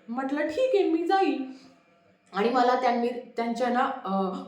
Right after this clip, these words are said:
असिस्टंटचा पण नंबर दिला की, "तुम्ही त्यांना कॉल करा." तर मी त्यांना कॉल केला. आता काय बोलणार? तर म्हटलं, "सर, मला ना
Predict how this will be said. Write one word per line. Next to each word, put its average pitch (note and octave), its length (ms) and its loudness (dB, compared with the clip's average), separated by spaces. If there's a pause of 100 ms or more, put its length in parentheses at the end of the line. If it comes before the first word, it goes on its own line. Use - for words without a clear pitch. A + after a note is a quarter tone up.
असिस्टंटचा C4 480 0
पण F4 180 4
नंबर A3 260 2
दिला G3+ 240 0
की, - 140 -4
"तुम्ही G#3 220 -2
त्यांना A3 180 -2
कॉल G3 200 0
करा." E3+ 260 -4 (380)
तर G3+ 60 -2
मी A3 120 0
त्यांना A3 260 -2
कॉल G#3 280 0
केला. F#3+ 280 -2
आता C#3+ 360 -6
काय E4+ 320 -2
बोलणार? F#3 420 -2
तर G3 60 -4
म्हटलं, G#3 320 -2
"सर, G3+ 120 -4
मला G3 260 -2
ना G#3 140 -4